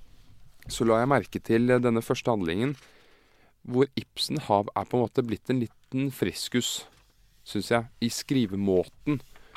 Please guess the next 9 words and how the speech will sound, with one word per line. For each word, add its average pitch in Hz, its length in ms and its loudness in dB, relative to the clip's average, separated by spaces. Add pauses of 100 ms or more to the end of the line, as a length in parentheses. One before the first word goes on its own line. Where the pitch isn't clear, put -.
(160)
Fordi 127 220 2
det 131 100 6
er 123 80 6 (180)
hele 117 360 2
tiden, 110 580 -2 (640)
<clears throat> 170 520 -4 (420)
hele 123 280 6
tiden, 110 520 0
eh, 123 300 4